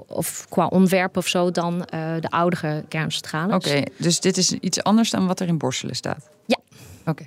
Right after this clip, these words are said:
Speaker 1: Ja. Eh, en nu ben ik geen nucleair expert, dus ga geen,
Speaker 2: Nee.
Speaker 1: eh, vervolgvraag
Speaker 2: <laughs>
Speaker 1: hierover.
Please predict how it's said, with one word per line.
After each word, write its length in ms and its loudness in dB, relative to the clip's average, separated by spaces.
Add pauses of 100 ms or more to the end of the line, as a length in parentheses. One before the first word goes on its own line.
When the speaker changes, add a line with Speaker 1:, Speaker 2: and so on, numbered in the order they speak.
(160)
Speaker 1:
Ja. 120 0 (380)
Eh, 680 4
en 80 6
nu 220 8
ben 160 2
ik 100 -2
geen 220 2
nucleair 460 2
expert, 400 -2
dus 140 -2
ga 220 -4
geen, 480 0 (260)
Speaker 2:
Nee. 240 0
Speaker 1:
eh, 200 2
vervolgvraag 1040 0
Speaker 2:
<laughs> 60 4
Speaker 1:
hierover. 800 0